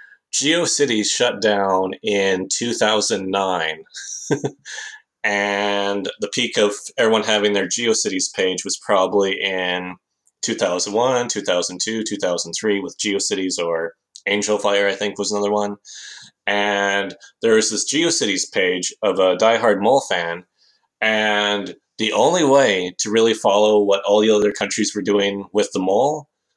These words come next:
like all the different countries in Europe and with Australia and so some of the more obscure ones, is there was this guy, I don't know how he did it,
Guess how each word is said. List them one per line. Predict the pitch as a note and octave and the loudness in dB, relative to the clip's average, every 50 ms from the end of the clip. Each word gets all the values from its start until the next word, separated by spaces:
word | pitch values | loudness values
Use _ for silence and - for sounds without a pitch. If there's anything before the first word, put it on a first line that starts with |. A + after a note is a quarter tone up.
| _ _ _ - | _ _ _ -4
like | F#2+ F#2 | -2 0
all | F#2+ G2 | 2 0
the | F#2 F2+ | 2 0
different | F#2+ - - F#2 F2+ | 0 -2 -2 -4 -4
countries | - F#2+ F#2 - G2+ F#2 F2+ F2 | -4 -4 -4 -4 -4 -4 -4 -4
in | F2+ F2 | -6 -6
Europe | F2+ G2+ G#2 G#2+ G#2+ G#2 G#2+ G#2 G#2 - | -4 -2 0 2 2 2 2 0 0 -2
and | F2 E2+ E2+ | -4 -4 -4
with | E2+ E2 - | -4 -2 -2
Australia | E2+ F2 - - - A2 G#2+ G#2+ G#2 G#2 G#2 G2+ G2+ G2+ G2+ G2+ G2+ G2 | -2 -2 -2 -2 0 0 2 2 2 0 0 0 0 -2 -2 -2 -2 -4
and | F2+ E2+ E2+ E2+ E2+ - _ _ _ _ _ | -6 -6 -8 -10 -12 -16 _ _ _ _ _
so | - - G#2+ F2+ D#2+ D#2+ | -6 -4 -4 -4 -4 -4
some | - - G2 | -6 -6 -4
of | F#2 | -4
the | F2+ F#2 | -4 -2
more | F#2+ F2+ F2+ | 0 0 0
obscure | F2 - - - G#2+ G#2+ A2 | -2 -2 -4 -2 0 2 2
ones, | A2 A#2 A#2+ B2+ B2+ B2 - - - - - - - - - - - _ _ | 4 2 0 -2 -4 -6 -6 -8 -10 -16 -20 -20 -20 -20 -20 -20 -20 _ _
is | A2+ A2 G#2+ G#2 G#2 G2+ G2+ G2 G2 G2 F#2+ - - - - - _ _ _ _ _ - | 0 2 2 4 4 4 4 2 2 0 -2 -4 -4 -6 -8 -12 _ _ _ _ _ -2
there | G#2+ B2 | 0 2
was | D#3 E3+ D3 | 2 2 0
this | E3+ D3+ - - | -2 -4 -2 0
guy, | C3+ C#3+ D3 E3+ E3+ B2+ G2 F2 F2 F2+ F2 - - | 0 2 2 2 2 2 2 0 0 -2 -4 -4 -2
I | E2 F#2 | 2 2
don't | G#2+ B2 | 4 4
know | C#3 C#3+ C3+ | 4 4 4
how | A2+ G#2+ A2+ B2 | 4 2 2 2
he | B2 A#2 | 0 0
did | A#2 C3+ C#3 G#2 | 0 0 2 2
it, | F#2 F2 - | 0 0 -2